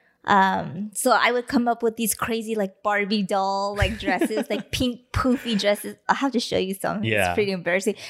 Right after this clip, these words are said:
Speaker 1: Ones with, like, giant flowers on the front.
Speaker 2: So you weren't satisfied with what was bought at a store. You had to make your own stuff.
Speaker 1: Yeah.
Speaker 2: And
Speaker 1: I would
Speaker 2: that's,
Speaker 1: come,
Speaker 2: that is
Speaker 1: yeah,
Speaker 2: very
Speaker 1: and,
Speaker 2: creative. I will
Speaker 1: and,
Speaker 2: admit
Speaker 1: and
Speaker 2: that.
Speaker 1: it's not like we had money to go buy me brand new fabrics, right?
Speaker 2: Right, right, right.
Speaker 1: So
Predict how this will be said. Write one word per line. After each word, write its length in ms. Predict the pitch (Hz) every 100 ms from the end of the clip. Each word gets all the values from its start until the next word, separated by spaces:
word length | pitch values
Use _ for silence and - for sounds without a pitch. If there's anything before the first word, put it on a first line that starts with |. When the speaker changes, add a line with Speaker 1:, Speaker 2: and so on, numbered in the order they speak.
| -
Speaker 1:
Ones 240 | 220 214 233
with, 100 | 214
like, 220 | 202 -
giant 480 | 311 202 214 151 175
flowers 600 | - 190 202 202 202 214
on 120 | 202
the 80 | 196
front. 460 | - 214 202 196 196
Speaker 2:
So 120 | 113
you 180 | 107 127
weren't 240 | 127 104
satisfied 800 | - 107 113 107 - 110 90 87
with 440 | 98 92 90 - _ -
what 260 | 104 107 85
was 320 | 95 95 - _ _
bought 340 | - 95 - -
at 140 | 107 95
a 60 |
store. 540 | - - 107 90 90 120
You 160 | 104 98
had 100 | 101
to 60 |
make 220 | 98 101 101
your 140 | 92
own 180 | 90 90
stuff. 440 | - 67 67 -
Speaker 1:
Yeah. 340 | 349 339 101 214 _ _ _ -
Speaker 2:
And 80 | 214
Speaker 1:
I 20 |
would 40 | - -
Speaker 2:
that's, 80 |
Speaker 1:
come, 300 | 254 240 233 - -
Speaker 2:
that 160 | - -
is 60 |
Speaker 1:
yeah, 100 | 262
Speaker 2:
very 240 | 120 107 101
Speaker 1:
and, 140 | 277
Speaker 2:
creative. 320 | 104 92 92
I 120 | 90 123
will 160 | 147
Speaker 1:
and, 80 | 139
Speaker 2:
admit 160 | 135 139
Speaker 1:
and 80 | 302
Speaker 2:
that. 80 | 277
Speaker 1:
it's 120 | 285
not 140 | 370
like 160 | 415 359
we 100 | 330
had 140 | 330
money 380 | 233 202 220 214
to 200 | 196 226
go 180 | 202 208
buy 240 | 196 202 208
me 180 | 208
brand 460 | 185 190 202 202 208
new 140 | 202
fabrics, 640 | 196 202 202 220 107 - -
right? 260 | 98 101
Speaker 2:
Right, 160 | 131 110
right, 180 | 101 90
right. 80 | 92
Speaker 1:
So 360 | 240 220 196